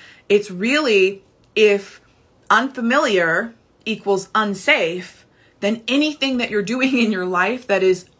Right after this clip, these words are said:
unfamiliar, that you haven't done before, if you don't properly know how to regulate your nervous system, it will deem it as a perceived threat and it will throw you into one of these nervous system responses.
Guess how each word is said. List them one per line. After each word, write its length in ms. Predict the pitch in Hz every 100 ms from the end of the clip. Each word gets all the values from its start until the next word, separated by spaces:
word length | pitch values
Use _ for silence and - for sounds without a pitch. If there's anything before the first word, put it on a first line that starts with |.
| _ -
unfamiliar, 640 | 208 220 185 180 220 254
that 120 | 185
you 120 | 180
haven't 340 | 165 196 208 165
done 220 | 175 180
before, 440 | 220 226 240 254 262 - - _ _
if 200 | 220 247
you 160 | 240 254
don't 220 | 220 208
properly 460 | - 196 202 196 180
know 420 | 170 180 208 233
how 340 | 208 180 185
to 220 | 190 - 180
regulate 640 | 160 170 180 208 208 202
your 120 | 175
nervous 340 | 165 156 185
system, 420 | - 233 262 277 285 - - -
it 160 | 196 196
will 140 | 214
deem 260 | 180 208 226
it 220 | 233 -
as 220 | 202 190 -
a 100 | 175
perceived 760 | - 170 - - 214 208 -
threat 400 | - 175 190 277 - _ _ _ _ _ _ -
and 140 | 202
it 120 | 202 190
will 360 | 196 190 185
throw 420 | - - 196 196
you 180 | 226 226
into 320 | 190 202 190
one 180 | 180 175
of 80 | 170
these 220 | 170 165
nervous 280 | 170 165 165
system 300 | 165 - 160
responses. 720 | 160 - - - - - -